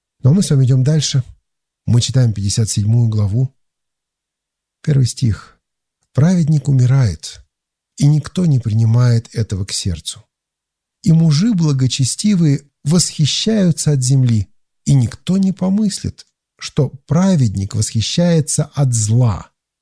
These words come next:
Я хочу обратить ваше внимание на концовку этого стиха. "Чем ближе мы к концу времен, тем больше утешения для праведных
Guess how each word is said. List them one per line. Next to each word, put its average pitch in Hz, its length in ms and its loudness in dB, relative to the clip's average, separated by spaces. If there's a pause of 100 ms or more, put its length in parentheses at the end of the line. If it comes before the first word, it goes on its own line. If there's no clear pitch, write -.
(760)
Я 117 100 2
хочу 117 260 0
обратить 110 380 -2
ваше 107 240 -2
внимание 139 380 0
на 113 100 0
концовку 120 800 -2
этого 104 340 -2
стиха. - 460 -6 (1300)
"Чем 135 340 2
ближе 135 400 2
мы 135 200 2
к - 140 -20
концу 123 460 0
времен, 120 640 0 (220)
тем 127 200 0
больше 156 320 0
утешения 135 560 2
для 110 160 -2
праведных 135 640 -2